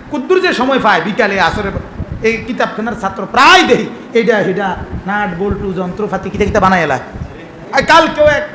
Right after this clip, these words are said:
বিচার করছি এক ঘটনায়, আপনার ছাত্রদের দেখি যে এক তারে খাড় করাইছি বিচারের জন্য, আমি কি, কি তোর পকেটে কি? পকেটে মনো কমপক্ষে বিশ আইটেমের যন্ত্রপাতি নাই। আমার মাদ্রাসার ছাত্র, কে রে তোর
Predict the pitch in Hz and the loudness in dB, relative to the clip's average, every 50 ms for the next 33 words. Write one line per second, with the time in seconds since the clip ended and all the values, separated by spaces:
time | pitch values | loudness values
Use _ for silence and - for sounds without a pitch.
0 | - - - 254 247 262 240 190 226 208 - - 180 233 196 170 160 196 156 202 | -8 -4 -2 0 2 2 2 2 0 -2 -2 0 0 0 0 0 -2 -2 0 0
1 | 214 214 185 - - - - - - - - - - - 214 226 240 226 202 - | 0 0 0 -2 -4 -14 -16 -16 -20 -20 -20 -16 -6 0 0 0 2 0 -4 -2
2 | - 196 - - 208 190 208 180 - - - - - - - - - - - - | -4 -4 -4 -2 0 0 0 0 0 -4 -12 -16 -16 -14 -14 -14 -14 -12 -2 4
3 | 214 247 - 233 277 277 277 269 - - 262 262 269 262 269 - 226 208 247 254 | 4 6 6 4 4 4 2 2 2 2 2 2 2 0 -2 -4 -4 -2 0 -2
4 | 254 240 - 254 202 - - 233 233 226 240 233 - - - - - 165 233 220 | -2 -2 -2 -4 -6 -4 -2 -2 -2 -2 -4 -4 -8 -14 -16 -10 -2 -2 0 0
5 | 220 240 233 240 262 262 240 185 247 - - 233 - 226 240 233 285 277 220 185 | 0 0 -2 -4 -4 -6 -8 -10 -10 -10 -10 -8 -6 -6 -4 -4 -4 -6 -6 -8
6 | 170 - - - - - - - - - - - 277 294 277 320 330 330 349 330 | -10 -14 -14 -16 -16 -18 -18 -20 -20 -10 0 2 2 4 4 2 -2 -2 -2 -2
7 | 320 294 262 240 - - - - - - - - - - - - - - - - | 0 0 0 0 -2 -2 -6 -8 -10 -12 -12 -12 -10 -8 -8 -8 -8 -10 -10 -10
8 | - - 269 294 302 262 330 330 269 311 339 339 320 - 311 - 302 - 330 330 | -4 -4 -2 0 0 0 0 0 2 4 6 6 6 6 4 2 2 2 0 0
9 | 339 330 269 240 233 185 156 226 214 175 185 180 175 - - 202 - - 170 - | 0 2 2 2 0 0 2 0 0 0 -2 -4 -6 -6 -6 -8 -8 -6 -8 -10
10 | - - - - - - - - - - - - - - - - - 294 330 359 | -10 -12 -12 -14 -14 -14 -14 -16 -16 -12 -10 -8 -8 -8 -6 0 4 6 8 8
11 | 359 349 320 302 269 247 214 - 208 - - 175 - - - - - - - - | 8 6 6 4 4 2 2 2 -2 -2 -2 -6 -6 -6 -12 -16 -18 -18 -16 -14
12 | - - - - - - - - - - - - - - - - - - - - | -14 -14 -16 -18 -20 -20 -20 -20 -20 -20 -20 -20 -20 -18 -14 -12 -12 -12 -12 -12
13 | - - - 403 440 427 427 403 370 | -8 0 4 6 6 6 4 4 2